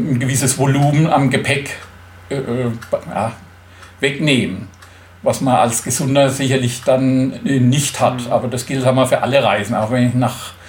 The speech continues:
Speaker 1: nach Malle fliege mit dem Koffer, muss ich da auch entsprechend einpacken.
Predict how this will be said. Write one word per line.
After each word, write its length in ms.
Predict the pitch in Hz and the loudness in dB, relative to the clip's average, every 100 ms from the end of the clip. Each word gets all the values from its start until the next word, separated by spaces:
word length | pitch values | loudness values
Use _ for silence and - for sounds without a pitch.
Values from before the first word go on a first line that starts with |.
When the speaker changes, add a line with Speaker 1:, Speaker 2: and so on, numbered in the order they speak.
| - - - | -20 -20 -4
Speaker 1:
nach 180 | 123 104 | -2 0
Malle 300 | 123 123 135 | 2 2 0
fliege 320 | - 151 147 | -2 -4 -2
mit 100 | 139 | -2
dem 80 | 127 | 0
Koffer, 320 | - 120 151 | 0 2 2
muss 160 | 147 143 | 2 -4
ich 120 | - | -2
da 120 | 127 | 2
auch 380 | - 151 - - | 2 0 -8 -8
entsprechend 640 | - - 139 - 123 123 123 | -8 -4 -4 -2 -4 -2 0
einpacken. 680 | 123 135 123 139 185 170 | 0 0 0 0 0 -4